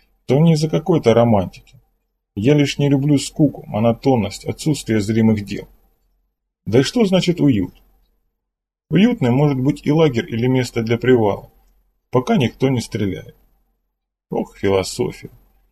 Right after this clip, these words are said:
Один день смотришь так, другой этак. Заправляет же всем настроение. Настроение у меня было чуточку ностальгическим.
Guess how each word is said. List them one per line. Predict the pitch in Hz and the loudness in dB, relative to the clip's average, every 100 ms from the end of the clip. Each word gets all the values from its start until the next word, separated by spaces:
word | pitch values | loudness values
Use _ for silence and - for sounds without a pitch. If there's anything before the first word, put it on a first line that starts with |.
| _ - | _ -4
Один | 117 156 185 | 0 2 2
день | 175 202 | 2 0
смотришь | 160 175 170 107 - | 0 -2 -2 -4 -8
так, | - - - | -8 -8 -8
другой | 95 107 127 160 113 117 | -2 0 4 2 2 0
этак. | 143 143 - _ _ _ _ _ 98 | -2 -2 -12 _ _ _ _ _ -4
Заправляет | 101 117 143 175 190 131 | -2 2 2 2 2 2
же | 113 | 0
всем | 110 - 151 | -2 -2 -2
настроение. | 107 - 113 107 95 87 - _ _ _ _ _ _ _ _ _ _ _ _ _ - | -2 -2 -2 0 0 -4 -12 _ _ _ _ _ _ _ _ _ _ _ _ _ -10
Настроение | 95 - 123 165 196 175 165 | -8 -2 2 2 4 2 2
у | |
меня | 113 113 117 | 0 2 2
было | 117 131 127 | 4 2 2
чуточку | - 135 135 - - | 0 0 0 -4 -6
ностальгическим. | 117 - 113 98 95 85 - - - | -8 -2 -2 -2 -6 -8 -14 -20 -20